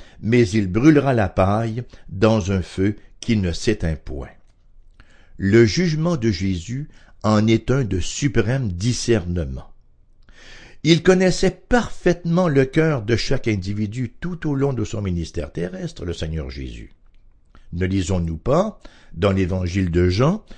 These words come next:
chapitre deux, versets vingt-trois à vingt-cinq, «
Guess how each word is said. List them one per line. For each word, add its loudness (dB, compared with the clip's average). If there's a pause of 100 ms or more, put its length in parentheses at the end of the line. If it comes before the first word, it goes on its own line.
(120)
chapitre 2
deux, 4 (300)
versets 2
vingt-trois -2 (140)
à 0
vingt-cinq, « -2